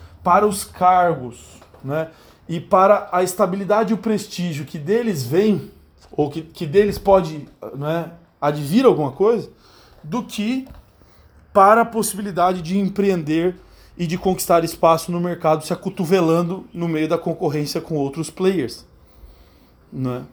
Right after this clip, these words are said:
Então são naturezas de sociedade muito diferentes. O que o, o Karl Marx e tantos outros, é,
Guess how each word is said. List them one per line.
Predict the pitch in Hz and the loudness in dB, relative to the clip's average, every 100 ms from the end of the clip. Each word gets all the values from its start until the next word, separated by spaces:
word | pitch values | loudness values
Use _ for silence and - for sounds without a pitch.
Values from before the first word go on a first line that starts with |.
| _ | _
Então | 151 175 202 | -2 4 4
são | 196 220 | 4 0
naturezas | 214 226 214 214 254 240 | 2 2 2 0 0 0
de | 190 | -2
sociedade | 240 233 - 202 196 | -2 -2 0 0 0
muito | 208 226 | -4 -6
diferentes. | 185 - 240 214 185 - - _ _ _ _ - - - - | -10 -6 -4 -4 -6 -10 -20 _ _ _ _ -20 -20 -20 -8
O | 160 | -8
que | - 233 220 | 2 4 4
o, | 214 185 180 | 0 -6 -8
o | |
Karl | - 190 | 4 4
Marx | 156 170 226 208 - | 6 2 2 0 -2
e | 175 | 0
tantos | 220 226 156 175 | 2 2 2 4
outros, | 175 180 135 - - - - - | 4 4 -10 -16 -20 -20 -20 -10
é, | - 170 | -2 -2